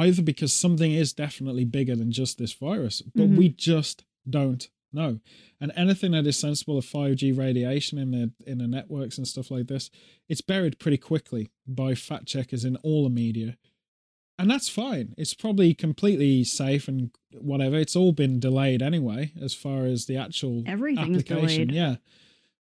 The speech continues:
Speaker 1: But I'm just saying, to me, it's very bizarre because it feels, as you were saying, there is so much political unity
Speaker 2: Mm-hmm.
Speaker 1: at the moment around the world. Everyone's saying the same rhetoric. Everyone's reading the same paper.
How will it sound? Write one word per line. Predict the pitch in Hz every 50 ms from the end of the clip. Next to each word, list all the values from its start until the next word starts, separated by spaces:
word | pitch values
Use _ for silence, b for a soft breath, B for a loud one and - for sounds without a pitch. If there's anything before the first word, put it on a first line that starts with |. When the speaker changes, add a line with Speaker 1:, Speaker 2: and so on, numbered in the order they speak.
| _ -
Speaker 1:
But | 175 170
I'm | 180 180 180 180 156
just | 160 202 233 233 -
saying, | - 196 208 226 202 147 139 127
to | - - 151
me, | 156 180 202 190 170
it's | - - 156 - - -
very | - 147 135 127 127 139 170 190 208 220 233 226
bizarre | 165 143 170 143 131 139 151 165 156 131 113 104 101 -
because | - 131 - - 156 139 131
it | 151 127 110
feels, | - - - 185 185 196 196 185 175
as | 170 156 135 -
you | 175 180 165
were | 151
saying, | - - - 135 131 131 127 127 127 127 - _ _ _ _ _ _ _ _ _ _ _ -
there | 135 160 165 160 170
is | 160 -
so | - - - - 202 208 220
much | 220 226 214 180 - -
political | - - 180 175 175 170 - - 160 - - 165 156 151 147 143 139 127 127 - _ _ _ _ _ _ _ _ _ _ _ _ _ _ _ _ - -
unity | 165 156 131 156 175 175 175 160 135 - - 123 107 110 - _ _ -
Speaker 2:
Mm-hmm. | 202 202 190 185 185 190 196 _ _ _ _ _ _ _ _ _ _ - - - 147
Speaker 1:
at | 147 -
the | 139
moment | 135 135 131 117 117 120 - -
around | 165 160 151 170 180 185 185
the | 175 160
world. | 139 127 120 117 123 127 - -
Everyone's | 160 165 160 160 180 175 185 175 170 165 160 156 143 -
saying | - 165 151 147 143 135
the | 127
same | - - - 151 151 147 139 135
rhetoric. | 135 135 - - - 151 135 - -
Everyone's | 143 139 139 143 135 131 117 131
reading | 143 139 131 131 127 127
the | 120
same | - - 156 147 143 135 123
paper. | - - 143 135 135 - - 143 143